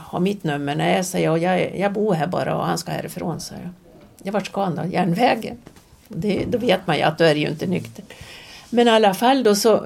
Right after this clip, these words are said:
var jag borta en timme till, hos dottern min i huset bredvid. När jag kom tillbaka, då ligger han och sov i farsten. Och han snarkar så rör sig flera våningar upp. Ja, jag tog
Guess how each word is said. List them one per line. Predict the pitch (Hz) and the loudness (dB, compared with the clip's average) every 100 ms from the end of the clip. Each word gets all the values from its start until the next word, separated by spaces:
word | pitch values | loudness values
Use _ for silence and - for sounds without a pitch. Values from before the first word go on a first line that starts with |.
| 95 | -6
var | 117 - 208 | -8 2 4
jag | 233 | 6
borta | 247 - 247 233 | 4 2 2 4
en | 180 | 2
timme | 175 165 165 165 170 | 4 2 4 2 -2
till, | - - 170 185 | -10 -16 -14 -10
hos | 190 | -8
dottern | - 165 - 220 | -6 -6 -4 0
min | 185 170 | 2 2
i | |
huset | 170 156 170 | 0 -4 -4
bredvid. | 156 131 175 180 | -6 -4 -4 -2
När | 160 | -2
jag | |
kom | 254 330 | -2 -2
tillbaka, | 233 170 202 220 - 170 - - - | -2 -2 -2 -2 -10 -16 -16 -20 -8
då | 220 | -4
ligger | 262 254 | -2 2
han | 180 | 2
och | 160 | 2
sov | 202 233 226 | 0 0 0
i | - | -6
farsten. | - 214 - - - - | -4 -4 -6 -10 -16 -6
Och | 196 | -2
han | 220 | -2
snarkar | - 208 196 - 349 | 2 2 2 0 -2
så | 202 | 2
rör | 233 | 2
sig | 240 - 143 - 147 | 0 -2 -4 -4 -14
flera | - 202 | 0 2
våningar | 214 180 170 202 151 | 4 2 2 2 2
upp. | 185 208 - - | 2 0 -10 0
Ja, | 240 208 165 | 4 4 4
jag | 165 | 2
tog | 262 | 2